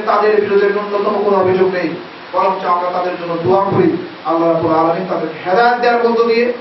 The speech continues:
তাদেরকে ইসলামী আন্দোলনকে বুঝার মধ্য দিয়ে, যাতে আমরা কোনো বিভক্তি তৈরি করতে চাই না। আমরা এই দেশে ধর্ম, বর্ণ নির্বিশেষে, দল মত নির্বিশেষে সবাইকে নিয়ে একটা সুন্দর বাংলাদেশ গড়ে তুলতে চাই।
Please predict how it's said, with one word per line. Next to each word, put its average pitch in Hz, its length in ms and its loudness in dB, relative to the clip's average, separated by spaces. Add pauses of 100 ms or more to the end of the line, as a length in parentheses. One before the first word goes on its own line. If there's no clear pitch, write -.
(240)
তাদেরকে 202 380 -4
ইসলামী 262 400 0
আন্দোলনকে 233 540 2
বুঝার 262 380 0
মধ্য 240 220 0
দিয়ে, 240 180 -2 (380)
যাতে 165 260 -8 (160)
আমরা 202 380 0
কোনো 196 200 -2
বিভক্তি 240 400 0
তৈরি 208 260 2
করতে 196 280 0
চাই 185 160 0
না। 180 120 0 (400)
আমরা 180 340 0
এই 180 140 2
দেশে 180 260 -4 (440)
ধর্ম, 185 300 0 (180)
বর্ণ 180 280 2 (180)
নির্বিশেষে, 190 580 -2 (420)
দল 233 300 4
মত 240 240 2
নির্বিশেষে 220 440 -4
সবাইকে 285 440 2
নিয়ে 262 200 4 (260)
একটা - 240 -8
সুন্দর 285 440 0
বাংলাদেশ 214 460 2
গড়ে 190 200 4
তুলতে 165 240 0
চাই। 147 200 -4